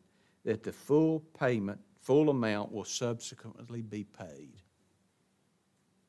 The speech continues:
In other words, what it, the, the earnest is a guarantee that everything that's required is gonna be done. And he says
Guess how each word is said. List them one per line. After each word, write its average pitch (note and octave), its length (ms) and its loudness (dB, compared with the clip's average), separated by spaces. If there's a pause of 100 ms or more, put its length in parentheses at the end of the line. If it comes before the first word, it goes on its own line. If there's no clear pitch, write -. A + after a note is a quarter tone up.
In E3+ 60 -2
other F3+ 80 6
words, B2+ 200 6
what D3 120 6
it, A2+ 160 2 (460)
the, A2 180 2 (140)
the G#2+ 220 -6
earnest C#3+ 680 4
is A2 160 -8
a G2+ 60 -8
guarantee C#3+ 960 -2 (520)
that A#2+ 200 0
everything E3 640 4
that's A#2 300 -4
required G3 600 0
is - 60 -20
gonna G#2+ 200 -4
be G2 100 -4
done. F2+ 400 -10 (1800)
And G#2 100 -4
he A#2 80 0
says F#3+ 480 6